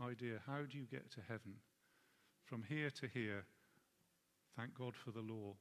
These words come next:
And of course, that's exactly what Paul says it isn't, isn't it? He, he says, "You, you can't get to heaven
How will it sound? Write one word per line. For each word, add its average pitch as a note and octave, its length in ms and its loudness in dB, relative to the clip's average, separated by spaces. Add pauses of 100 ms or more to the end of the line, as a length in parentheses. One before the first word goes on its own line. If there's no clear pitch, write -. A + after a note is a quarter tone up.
(540)
And A#2+ 120 -2
of - 80 -10
course, B2+ 240 -2
that's - 240 -4
exactly - 460 0
what B2 140 0 (140)
Paul B2+ 160 0
says B2 280 -2
it A#2+ 140 -2
isn't, A2 360 0
isn't G#2+ 160 -4
it? G2 120 -4 (100)
He, B2 80 -2 (180)
he A2+ 80 -2 (100)
says, A2 160 -6
"You, D#3+ 140 -6
you C3 100 2 (100)
can't C#3 280 0
get C3 180 -4
to A#2 80 -6
heaven G2+ 380 -8